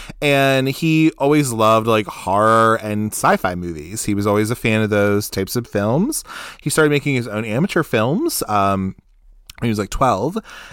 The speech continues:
and this then made him want to go and pursue a, you know, career in filmmaking. And so he went to U C L A, the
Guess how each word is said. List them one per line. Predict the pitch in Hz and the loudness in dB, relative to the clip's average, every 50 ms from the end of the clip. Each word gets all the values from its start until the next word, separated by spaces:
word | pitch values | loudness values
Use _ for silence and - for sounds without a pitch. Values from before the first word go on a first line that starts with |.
| - _ | -8 _
and | 143 147 143 139 139 135 135 131 131 127 131 - - _ - | 0 2 2 4 4 4 4 2 2 0 -2 -4 -6 _ -12
this | 120 113 123 127 123 - - | -4 0 0 0 2 0 0
then | - 123 113 110 107 104 104 104 104 104 104 107 107 110 98 | 2 2 2 2 0 -2 -4 -6 -8 -10 -12 -14 -16 -12 -8
made | 107 101 98 | -6 -6 -4
him | 92 113 107 101 | -4 -4 -2 -2
want | 98 98 98 - | -2 -2 -4 -6
to | 117 | -8
go | 104 - 101 95 95 95 98 | -6 -2 -2 0 0 0 0
and | 101 104 101 98 | -2 -4 -6 -4
pursue | - 110 104 - - - 104 98 95 95 95 95 98 95 | -4 -4 -4 -4 -4 -2 -2 0 0 0 0 -2 -2 -4
a, | 104 98 98 92 92 92 92 92 98 98 - - - _ _ - - - _ | -6 -8 -6 -6 -6 -6 -6 -6 -8 -10 -14 -20 -20 _ _ -20 -20 -20 _
you | - 107 101 | -12 -10 -8
know, | 98 92 90 90 92 98 - - _ _ | -8 -8 -8 -10 -12 -14 -16 -20 _ _
career | - - - 131 123 139 156 147 123 117 120 127 | -14 -4 -2 0 0 2 4 4 4 4 4 4
in | 120 117 113 110 107 107 | 2 2 0 2 0 0
filmmaking. | - - 135 175 156 90 - - - 67 50 50 90 - - - - - - - - - | 0 0 0 0 0 -2 -6 -10 -16 -16 -16 -16 -18 -18 -16 -18 -16 -16 -16 -16 -8 -4
And | 110 110 107 104 | -2 -2 0 0
so | - 120 | 0 0
he | 113 110 | 0 2
went | 120 117 113 - | 0 0 0 0
to | - | 0
U | 120 117 120 | 0 0 0
C | - - 147 | 2 2 2
L | 147 156 151 139 | 2 4 4 4
A, | 123 120 127 147 175 | 4 4 4 4 2
the | 170 127 117 107 101 98 98 95 95 92 90 | 2 0 0 -2 -2 -2 -2 -2 -2 -2 -4